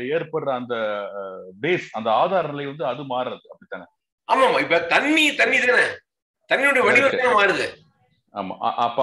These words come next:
Speaker 1: அது நிரந்தரமானது.
Speaker 2: ஆமா,
Speaker 1: அந்த, அந்த
Speaker 2: அந்த,
Speaker 1: வடிவம்
Speaker 2: அந்த
Speaker 1: தான்
Speaker 2: இருப்பு,
Speaker 1: நிரந்தரமானது.
Speaker 2: இருப்பு நிலை வந்து நிரந்தரமா தான் இருக்குது. நான் சொல்றது
Speaker 1: Correct.
Speaker 2: தண்ணி வந்து நிரந்தரமா தான் இருக்குது. அதோட
Speaker 1: கரெக்ட்.
Speaker 2: வடிவம் தான் மாறிட்டு இருக்கு. நம்முடைய, நம்முடைய
Speaker 1: Correct.
Speaker 2: உணர்வு நிலையில நான்கிற உணர்வு தான் மாறிட்டே இருக்கு.
Speaker 1: ஆமாங்க, ஆமாங்க, அதான் சொல்ல வந்தேன்.
Speaker 2: Okay.
Speaker 1: Right, right.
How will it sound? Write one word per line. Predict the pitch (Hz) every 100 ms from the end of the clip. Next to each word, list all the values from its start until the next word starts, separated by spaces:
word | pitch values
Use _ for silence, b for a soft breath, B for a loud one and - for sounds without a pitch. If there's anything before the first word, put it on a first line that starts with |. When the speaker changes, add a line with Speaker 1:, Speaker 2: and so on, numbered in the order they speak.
| 113
Speaker 1:
அது | 143
நிரந்தரமானது. | 185 160 165 160 143 131 110 95 160 - _ _ - 170
Speaker 2:
ஆமா, |
Speaker 1:
அந்த, | -
அந்த | 117 113
Speaker 2:
அந்த, |
Speaker 1:
வடிவம் | 107 123 - 170
Speaker 2:
அந்த | 190
Speaker 1:
தான் | 190
Speaker 2:
இருப்பு, |
Speaker 1:
நிரந்தரமானது. | - 135 131 254
Speaker 2:
இருப்பு | 294 302
நிலை | 285 269
வந்து | 254 269
நிரந்தரமா | 247 240 240 240 226
தான் | 214
இருக்குது. | 160 123 - - _ _ _ -
நான் | 107
சொல்றது | 196 220
Speaker 1:
Correct. | -
Speaker 2:
தண்ணி | 254 277 254
வந்து | 233 247
நிரந்தரமா | 226 233 220 208
தான் | 208
இருக்குது. | 170 127 107 - _ B B B
அதோட | 165 -
Speaker 1:
கரெக்ட். | -
Speaker 2:
வடிவம் | - 269 294 262
தான் | 247
மாறிட்டு | 214 196 160
இருக்கு. | 135 175
நம்முடைய, | 185 175
நம்முடைய | 165 180 170
Speaker 1:
Correct. | 104 -
Speaker 2:
உணர்வு | - - 240
நிலையில | 240 247 254 208
நான்கிற | 226 233 220 202
உணர்வு | 214
தான் | 214 190
மாறிட்டே | 175 160 160
இருக்கு. | - - _ _ _ _ _ -
Speaker 1:
ஆமாங்க, | 120 127 98 85 87
ஆமாங்க, | 87 82 80
அதான் | 101 120
சொல்ல | 98 85 73
வந்தேன். | - - 101
Speaker 2:
Okay. | - 90
Speaker 1:
Right, | 85 -
right. | 78 76